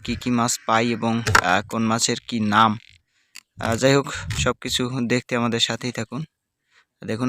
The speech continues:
আমরা মাছ পেতে শুরু করছি already। তো দর্শক, এটা হচ্ছে পোয়া মাছ। আহ, এই মাছটি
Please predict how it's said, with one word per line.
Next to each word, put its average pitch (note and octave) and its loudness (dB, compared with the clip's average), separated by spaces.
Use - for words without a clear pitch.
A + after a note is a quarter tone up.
আমরা A#2+ 2
মাছ A#2 2
পেতে B2 -8
শুরু C#3+ -2
করছি A#2 -4
already। A#2 -2
তো - 4
দর্শক, D3+ 4
এটা B2 4
হচ্ছে B2+ 2
পোয়া C#3+ 6
মাছ। B2+ 4
আহ, G#2 4
এই A2 4
মাছটি A#2 4